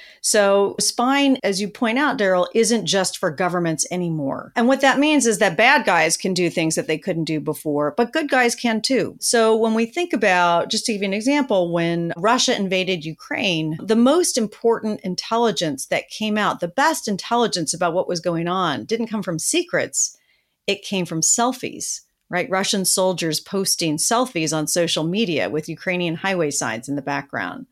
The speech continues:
There's a whole, I have a chapter in the book about open source nuclear threat detection. And there's a whole ecosystem of new players that are using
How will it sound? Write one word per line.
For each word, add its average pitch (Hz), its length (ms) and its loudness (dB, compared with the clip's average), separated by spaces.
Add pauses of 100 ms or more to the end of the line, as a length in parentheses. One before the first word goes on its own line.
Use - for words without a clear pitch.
(180)
There's 269 240 4
a 247 100 2
whole, 330 520 2
I 240 60 4
have 269 140 2
a 254 80 2
chapter 262 380 0
in 240 80 4
the 208 80 0
book 190 320 0 (160)
about 170 420 -2
open 226 360 2
source 170 720 0
nuclear 202 720 0
threat - 480 -2 (140)
detection. 131 720 -6 (320)
And 220 200 2
there's 226 220 4
a 214 120 2
whole 302 540 -2
ecosystem 180 1000 0 (100)
of 175 200 0
new 233 340 2
players 170 720 0
that 190 160 0
are 196 60 0
using 190 440 -2